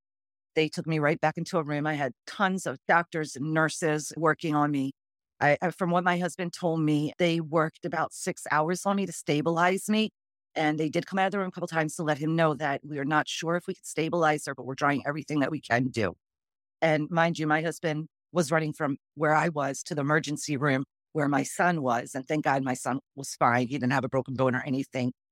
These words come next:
I mean, it was traumatic to go through, especially at, at that age, but he's doing great. He's thrived. He's done amazing. However, I know they worked on me for quite a bit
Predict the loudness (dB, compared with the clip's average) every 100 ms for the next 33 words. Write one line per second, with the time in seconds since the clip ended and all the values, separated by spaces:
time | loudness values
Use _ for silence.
0 | _ -4 0 0 -2 2 4 2 0 -6
1 | -2 0 -2 -2 0 -2 -6 -2 -2 0
2 | -4 -4 -6 -2 0 0 -2 -2 -4 -18
3 | _ _ -4 -2 -2 0 -2 0 0 0
4 | -2 -6 2 4 4 0 -4 -8 -2 -2
5 | 0 0 0 -2 -6 -8 -4 2 2 2
6 | -4 -10 -6 -4 -2 -2 -2 -4 -4 -4
7 | -4 -6 -10 0 2 2 2 0 0